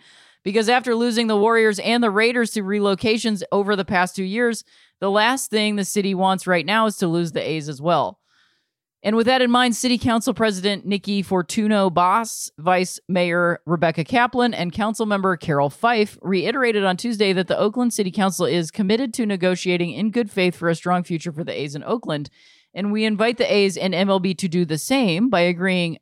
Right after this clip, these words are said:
not to seek relocation while the A's complete the project process. And the council further reiterated that Tuesday's relocation announcement came without giving the council an opportunity to receive and vote on a proposal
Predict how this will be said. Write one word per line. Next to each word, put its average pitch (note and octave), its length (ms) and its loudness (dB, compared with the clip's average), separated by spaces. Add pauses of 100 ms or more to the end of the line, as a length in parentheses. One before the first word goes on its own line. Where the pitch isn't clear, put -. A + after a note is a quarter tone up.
not G#3+ 420 -2 (100)
to F#3 120 0
seek E3+ 300 -2
relocation D#3 760 -2 (280)
while F#3 160 2
the F#3 200 2
A's G3 220 4
complete F3 440 0
the F3 80 -2
project D#3 460 0
process. - 600 -2 (360)
And F#3 140 -2
the G3 60 2
council A3+ 320 2
further A3+ 300 2
reiterated G3+ 580 0
that E3+ 200 0
Tuesday's A3+ 440 -2
relocation F3+ 540 -2
announcement F#3 460 -8
came F#3+ 200 -6
without E3+ 280 -2
giving E3+ 260 -8
the D#3 100 -10
council E3+ 340 -8
an D#3 80 -8
opportunity D#3+ 680 -6
to D#3+ 180 -10
receive D#3+ 440 -4
and D#3 220 -4
vote A#3+ 260 0
on F3 120 0
a C#3 60 -6
proposal C3+ 540 -8